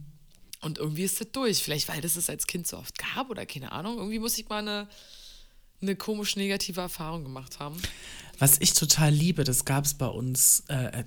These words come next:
Speaker 2: Bofrost kennst du ja auch, ne?
Speaker 1: Yes.
Speaker 2: Und die hatten ja, ähm, so verschiedene Gemüsepfannen, die man so machen konnte. Also dieses fertig, diese fertig gemischten Sachen. Aber die hatten auch, teilweise hatten die halt so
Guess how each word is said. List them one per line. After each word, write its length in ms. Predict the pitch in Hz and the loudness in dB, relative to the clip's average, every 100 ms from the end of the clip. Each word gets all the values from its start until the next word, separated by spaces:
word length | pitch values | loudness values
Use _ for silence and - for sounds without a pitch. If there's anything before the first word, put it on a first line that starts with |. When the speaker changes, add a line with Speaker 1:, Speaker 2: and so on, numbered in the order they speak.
| - - | -8 4
Speaker 2:
Bofrost 520 | 147 - 131 - - | 6 8 6 4 6
kennst 340 | 127 120 - | 6 6 6
du 20 | |
ja 220 | 117 110 - | 4 2 0
auch, 320 | 104 107 107 | -2 0 2
ne? 280 | 104 165 202 | 4 4 2
Speaker 1:
Yes. 380 | 143 - - - - - - | -4 -10 -12 -16 -16 -14 -6
Speaker 2:
Und 160 | - 147 | 4 6
die 140 | 139 | 8
hatten 220 | 143 147 180 | 6 6 6
ja, 600 | 160 151 147 147 - - | 8 8 8 4 -2 0
ähm, 840 | 135 131 131 127 123 123 123 127 - - - - - - - - - - - | 4 4 4 4 2 2 0 -2 -4 0 0 0 -20 -20 -20 -20 -20 -20 -6
so 180 | - 147 | 2 4
verschiedene 680 | 143 151 - 180 170 151 139 | 6 8 8 8 8 8 8
Gemüsepfannen, 1120 | 139 135 147 156 147 131 - - 131 139 139 | 6 6 6 8 6 6 4 4 6 6 6
die 140 | 117 117 | 4 4
man 200 | 120 117 | 4 4
so 360 | 113 113 107 | 2 2 0
machen 400 | 104 113 - 117 | 2 0 0 -2
konnte. 340 | 104 113 104 104 104 | -2 0 0 0 0
Also 240 | 110 120 | 2 4
dieses 260 | 120 120 - | 2 2 2
fertig, 380 | 127 123 - | 2 2 0
diese 220 | - 117 110 | 0 -2 -2
fertig 320 | 127 127 - | 0 0 0
gemischten 340 | 117 113 123 | 2 2 2
Sachen. 240 | 113 113 - | 0 -2 0
Aber 160 | 131 | 2
die 140 | 131 139 | 4 2
hatten 200 | 147 - | 2 2
auch, 220 | 147 - | 2 2
teilweise 560 | - 131 131 156 156 | 2 2 2 2 2
hatten 160 | 139 143 | -2 -4
die 140 | 131 120 | -4 -4
halt 140 | 110 | -4
so 140 | 107 | -4